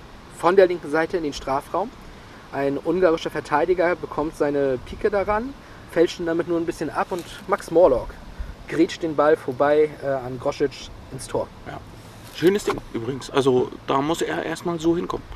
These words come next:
Speaker 1: Ja, definitiv.
Speaker 2: Ja.
Speaker 1: Und er trudelt ganz langsam ins Toreck, wie
Speaker 2: Ja.
Speaker 1: bei Grafitsch damals.
Speaker 2: Ja.
Speaker 1: Graffiti, Graffiti,
Speaker 2: Ja.
Speaker 1: Graffite.
Speaker 2: Graffite.
Speaker 1: Graffite. Ja, ich glaub, wir haben jetzt alle Namen genannt.
Speaker 2: <laughs>
Speaker 1: Ähm,
Speaker 2: Also jeder weiß, wer gemeint ist.
Speaker 1: Genau.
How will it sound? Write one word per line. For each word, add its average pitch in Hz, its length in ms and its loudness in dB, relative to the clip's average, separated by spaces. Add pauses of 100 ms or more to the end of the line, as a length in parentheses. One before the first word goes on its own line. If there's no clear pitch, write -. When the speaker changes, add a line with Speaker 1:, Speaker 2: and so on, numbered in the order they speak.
Speaker 1:
Ja, 190 120 -2 (180)
definitiv. 175 460 -4
Speaker 2:
Ja. 143 40 -2
Speaker 1:
Und 131 80 -4
er 135 160 0 (300)
trudelt 208 460 -2
ganz 202 300 0
langsam 170 420 2
ins 147 180 -8
Toreck, 156 320 4
wie 170 100 -2
Speaker 2:
Ja. 165 80 0
Speaker 1:
bei 151 200 2
Grafitsch - 480 -4
damals. 139 360 -6
Speaker 2:
Ja. - 40 -20 (380)
Speaker 1:
Graffiti, 139 540 0 (220)
Graffiti, 131 540 -6 (160)
Speaker 2:
Ja. 131 80 -10
Speaker 1:
Graffite. 123 420 -4 (240)
Speaker 2:
Graffite. 123 360 -8 (280)
Speaker 1:
Graffite. 123 360 -10 (560)
Ja, 139 260 4 (120)
ich - 160 -14
glaub, 131 180 -4
wir 151 80 0
haben 143 100 -2
jetzt 139 140 -4
alle 139 120 0
Namen 143 180 -2
genannt. 127 280 -6 (120)
Speaker 2:
<laughs> - 480 -8
Speaker 1:
Ähm, 135 320 -4 (140)
Speaker 2:
Also 131 160 4
jeder 135 240 8
weiß, 127 180 8
wer 110 80 2
gemeint 107 240 -4
ist. - 80 -12
Speaker 1:
Genau. 156 240 2